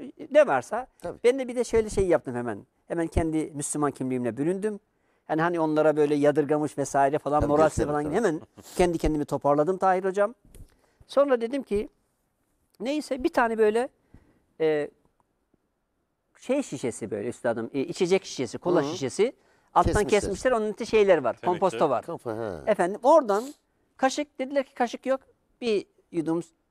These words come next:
Speaker 1: efendim
Speaker 2: Sen bir yudum.
Speaker 1: öyle, neyse sen buyur dediler falan.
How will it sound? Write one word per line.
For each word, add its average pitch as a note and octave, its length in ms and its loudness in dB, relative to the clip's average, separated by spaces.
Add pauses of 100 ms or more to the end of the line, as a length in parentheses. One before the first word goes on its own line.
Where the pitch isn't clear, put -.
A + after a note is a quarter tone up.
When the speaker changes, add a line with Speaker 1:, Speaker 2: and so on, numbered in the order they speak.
(140)
Speaker 1:
efendim C#3+ 360 0
Speaker 2:
Sen D#3 160 -2
bir - 60 2
yudum. - 140 4
Speaker 1:
öyle, D#3+ 320 2
neyse B3 260 -4
sen C4+ 260 2
buyur F3 180 4
dediler D3 240 0
falan. G#3 300 -2